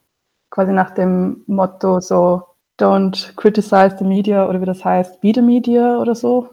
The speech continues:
so heißt es irgendwie, äh, haben wir dann gesagt, wir müssen das selber machen. Und dann haben sich, äh, ein paar ziemlich coole Leute zusammengetan, ähm, aus den unterschiedlichsten Bereichen und haben das dann aufgestellt. Und der läuft ziemlich gut. Also für österreichische Verhältnisse natürlich in der Medienlandschaft eher klein, aber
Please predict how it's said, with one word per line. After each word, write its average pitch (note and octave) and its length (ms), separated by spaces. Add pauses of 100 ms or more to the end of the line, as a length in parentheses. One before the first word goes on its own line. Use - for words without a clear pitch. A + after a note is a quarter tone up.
so F3+ 280
heißt F#3 180
es F#3+ 80
irgendwie, G3 600 (1160)
äh, F#3+ 80
haben E3+ 280
wir F3+ 40
dann E3+ 140
gesagt, F3 240
wir F#3 60
müssen E3+ 160
das E3+ 100
selber F3+ 220
machen. F3+ 400
Und F3+ 180
dann F#3 100
haben F3+ 140
sich, F#3 400
äh, F#3+ 60
ein F#3+ 240
paar F#3 140
ziemlich F#3+ 200
coole G3 140
Leute F#3+ 180
zusammengetan, G3+ 960
ähm, F#3 300
aus F#3 140
den G3+ 100
unterschiedlichsten G3+ 420
Bereichen F#3+ 640
und F#3 140
haben F#3 100
das F#3 120
dann G#3+ 100
aufgestellt. F#3+ 640 (160)
Und G3 100
der F#3+ 60
läuft F#3 260
ziemlich G#3 300
gut. C4+ 340 (240)
Also E3+ 140
für F#3 100
österreichische F#3 400
Verhältnisse F3+ 400
natürlich F3+ 340
in F3 60
der F3 80
Medienlandschaft E3+ 800 (720)
eher E3+ 180
klein, E3+ 640
aber E3 560